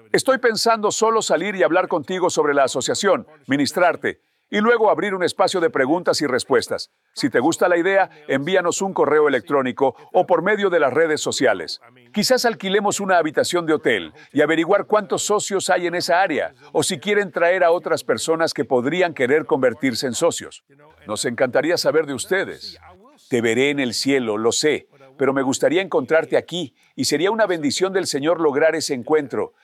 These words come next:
¿sabes? Y también tenemos nuestra Visionary Conference cada año. Luego viene Glorious, una conferencia para mujeres. Las mujeres gloriosas están por todas partes, y la gente quiere que haga más reuniones.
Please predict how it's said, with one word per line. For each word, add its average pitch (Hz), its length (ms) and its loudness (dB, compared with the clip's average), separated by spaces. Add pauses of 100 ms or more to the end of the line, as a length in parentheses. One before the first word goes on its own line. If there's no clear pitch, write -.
(120)
¿sabes? 147 640 0 (240)
Y 143 80 -2
también 170 400 0
tenemos 196 380 0
nuestra 156 320 0
Visionary 156 540 0
Conference 160 540 0
cada 135 320 4
año. 120 300 -4 (520)
Luego 214 220 2
viene 202 220 -2
Glorious, 180 460 0 (220)
una 185 160 2
conferencia 175 500 0
para 151 180 2
mujeres. 135 540 -2 (260)
Las 131 220 2
mujeres 147 400 -2
gloriosas 139 520 -2
están 139 260 -2
por 123 140 -2
todas 135 280 0
partes, 120 460 0 (200)
y 135 100 0
la 143 80 4
gente 180 320 -4
quiere 170 220 -2
que 165 120 0
haga 151 160 2
más 143 220 0
reuniones. 127 600 -2